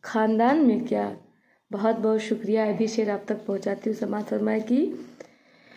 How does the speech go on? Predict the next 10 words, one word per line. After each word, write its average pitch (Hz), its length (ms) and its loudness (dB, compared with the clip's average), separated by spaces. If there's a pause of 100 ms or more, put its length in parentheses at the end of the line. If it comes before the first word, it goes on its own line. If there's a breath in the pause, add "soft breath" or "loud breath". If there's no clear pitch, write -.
(600 loud breath)
बोलते 302 560 8
क्यों 349 260 6
नहीं 330 320 6
मेरे 302 320 8
हक 254 240 2
में, 254 300 4 (1000 loud breath)
बोलते, 208 540 2 (880)
हाँ 202 160 -2
जी, 220 240 2
बोलते 220 680 2